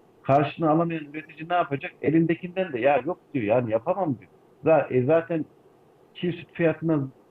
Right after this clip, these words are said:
e, güncelleme yapıyor, arkasında hemen yeme zam geliyor.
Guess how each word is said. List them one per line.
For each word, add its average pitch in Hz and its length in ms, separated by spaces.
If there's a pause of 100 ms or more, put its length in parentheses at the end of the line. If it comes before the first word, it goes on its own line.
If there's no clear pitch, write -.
(400)
e, - 80
güncelleme 165 640
yapıyor, 151 380
arkasında 143 500
hemen 147 200 (180)
yeme 135 320
zam 101 260
geliyor. - 220